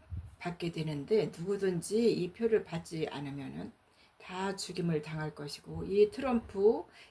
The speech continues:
이 짐승은 이 권력을 이용하여서 모든 자, 작은 자나 큰 자나 부자나 가난한 자, 거역하는 자는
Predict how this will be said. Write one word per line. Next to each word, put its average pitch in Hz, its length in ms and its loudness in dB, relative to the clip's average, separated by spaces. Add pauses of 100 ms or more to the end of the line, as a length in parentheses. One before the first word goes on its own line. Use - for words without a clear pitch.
이 185 340 4
짐승은 180 1300 -2
이 175 260 -2
권력을 180 720 2
이용하여서 156 840 -2 (500)
모든 180 380 2
자, 175 340 -2
작은 208 380 2
자나 190 320 2
큰 262 180 -2
자나 202 340 0
부자나 175 440 -4
가난한 160 480 -4
자, 156 260 -8 (300)
거역하는 196 600 6
자는 156 460 -2